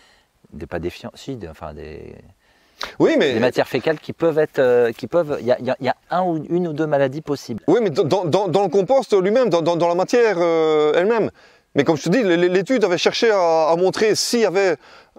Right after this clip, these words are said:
Speaker 2: un, un transfert de pathogènes dans la plante, et à quel taux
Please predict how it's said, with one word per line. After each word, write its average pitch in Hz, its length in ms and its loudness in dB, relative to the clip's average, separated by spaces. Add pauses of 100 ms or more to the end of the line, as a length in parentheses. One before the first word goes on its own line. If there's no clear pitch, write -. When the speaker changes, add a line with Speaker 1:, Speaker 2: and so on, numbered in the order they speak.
Speaker 2:
un, 131 80 0
un 143 220 0
transfert 202 420 0
de 160 80 0
pathogènes 165 540 0 (140)
dans 226 160 2
la 226 80 -2
plante, 220 320 -2 (480)
et 147 80 2
à 143 40 -2
quel 143 160 2
taux 277 280 0